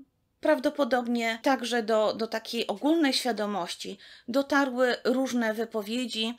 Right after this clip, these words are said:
które obrażały na przykład kobiety i wywodzące się właśnie z tego społeczeństwa, z tego grona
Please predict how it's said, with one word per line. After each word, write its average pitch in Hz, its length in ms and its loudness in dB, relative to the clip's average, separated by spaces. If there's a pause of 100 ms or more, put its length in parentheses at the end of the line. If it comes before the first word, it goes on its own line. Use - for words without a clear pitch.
(100)
które 254 640 2
obrażały 220 560 0
na 190 80 -6
przykład - 280 -8
kobiety 269 640 0 (800)
i 294 100 2
wywodzące 311 680 2
się 254 220 0
właśnie 247 600 0 (520)
z - 200 -10
tego 240 240 -2
społeczeństwa, 233 920 0
z - 120 -8
tego 208 280 -4
grona 226 500 0